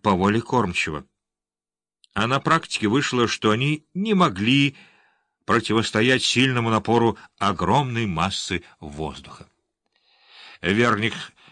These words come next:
слоях атмосферы поднялся вихрь, который мчал шар с быстротою молнии, унося его всё выше и выше. Лодку ужасно качало, и Резкину —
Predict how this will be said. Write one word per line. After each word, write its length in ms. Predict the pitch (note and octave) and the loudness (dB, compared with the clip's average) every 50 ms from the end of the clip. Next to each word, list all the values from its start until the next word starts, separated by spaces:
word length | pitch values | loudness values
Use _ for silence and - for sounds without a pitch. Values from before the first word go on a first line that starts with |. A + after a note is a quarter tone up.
| _ | _
слоях 440 | - - - A2 A2+ A2+ A#2 - - | -12 -2 0 2 4 4 2 2 0
атмосферы 600 | G#2 - G#2+ G#2+ - - - B2+ B2+ A#2+ G#2+ - - - - - - - - _ _ _ _ _ _ - | -4 -2 0 -2 -2 0 0 0 0 0 0 -4 -6 -20 -20 -20 -20 -20 -20 _ _ _ _ _ _ -2
поднялся 520 | - A2 G#2+ A2+ C#3+ D#3 D3 C3+ - - | -2 -2 0 2 2 2 2 2 0 0
вихрь, 420 | C3 B2 D#3 F#3+ - - - E2+ D#2 _ _ _ _ _ _ _ _ _ _ _ _ _ _ _ | -2 0 0 -2 -2 -2 -4 -6 -6 _ _ _ _ _ _ _ _ _ _ _ _ _ _ _
который 400 | - - G#2 G#2 - C3+ C3+ C#3 | -4 -4 -4 0 2 2 4 4
мчал 440 | C#3 C3+ C#3+ - - F3 E3 E3 D#3+ | 2 0 -2 0 2 4 4 4 2
шар 400 | - - - D3+ D#3 D#3 D3 - - - _ _ _ _ _ | 0 0 2 2 2 2 2 -2 -10 -18 _ _ _ _ _
с 140 | - - D#2 | -12 -10 -8
быстротою 680 | D#2+ F2+ C3 - - - A#2+ B2+ B2 - C3+ C3+ C3+ C3 | -2 -2 -2 -2 -2 -4 -4 -4 -2 0 0 2 2 2
молнии, 580 | A#2 A2+ C3+ C#3+ C3+ A#2+ G2+ G2 G2 F#2+ F2 - - - - - | 0 0 0 0 0 0 0 0 0 0 0 -2 -8 -20 -18 -6
унося 500 | G#2 G2+ G#2+ A2 A2 - - A#2+ A#2 A2+ | -4 -2 0 0 0 0 2 2 2 4
его 360 | A2 A2 G2+ G#2+ G#2+ G2+ G2+ - - - _ | 4 4 4 4 4 4 2 -4 -20 -20 _
всё 260 | - - - F#2 E2 | -14 -6 -4 -2 -2
выше 600 | D2+ D2 A2+ G3 A3 G#3 G3 - - - D3+ D#3 - - _ _ - | 0 2 2 2 2 2 -2 -6 -4 -4 -4 -4 -4 -10 _ _ -6
и 140 | G#2 F#2 | -4 -4
выше. 480 | D#2+ C2+ D2 D2 C2+ - - - - - _ _ _ _ _ _ _ _ _ _ _ _ _ _ _ _ _ _ _ _ _ _ _ _ _ - | -4 -4 -8 -10 -10 -12 -14 -16 -16 -18 _ _ _ _ _ _ _ _ _ _ _ _ _ _ _ _ _ _ _ _ _ _ _ _ _ -8
Лодку 600 | - F#2 A2+ A#2+ - - - - A#2 A#2 A#2 - | 0 2 2 2 2 -2 -2 0 0 0 0 0
ужасно 520 | - G2 F2+ - G2+ G#2+ G#2+ - - G2+ | -2 -2 0 0 0 0 0 -2 -6 -6
качало, 580 | F#2+ - G2 F2+ - - B2+ B2+ G#2+ E2 D2+ - _ _ _ _ - - - - - - _ _ _ - | -6 -4 -4 -4 -2 -2 -2 -2 -2 -2 -4 -8 _ _ _ _ -20 -20 -20 -20 -20 -20 _ _ _ -2
и 160 | - A#2 A#2+ | 2 4 4
Резкину — 640 | A2+ A#2+ C3+ C#3+ C3+ - - - C3+ B2+ B2+ B2 A#2 | 6 6 4 4 2 0 -2 -2 -2 -2 -2 -2 -4